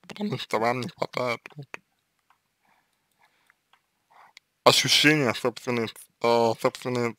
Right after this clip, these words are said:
целостности. Я это понимаю. Я это понимаю.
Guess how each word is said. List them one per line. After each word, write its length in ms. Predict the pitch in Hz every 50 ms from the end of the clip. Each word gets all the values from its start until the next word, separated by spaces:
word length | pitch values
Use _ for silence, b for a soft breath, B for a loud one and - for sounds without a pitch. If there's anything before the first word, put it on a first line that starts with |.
| - -
целостности. 1400 | - 156 147 127 110 104 98 - - - _ - 120 117 110 107 - - - - - _ - 135 127 117 - - 180 _ _ _ _ _ _ _ _ _ _ _ _ _ _ _ _ _ _ _ _ _ _ _ _ _ -
Я 80 | 147
это 160 | 151 151 160 -
понимаю. 340 | 151 147 143 131 107 98 _ _ _ _ _ _ _ _ _ _ _ _ _ _ _ _ _ _ _ _ _ _ _ _ _ _ _ _ _ _ _ _ _ _ _ _ _ _ -
Я 140 | 120 120 120
это 120 | - - -
понимаю. 380 | - 117 117 113 110 113 113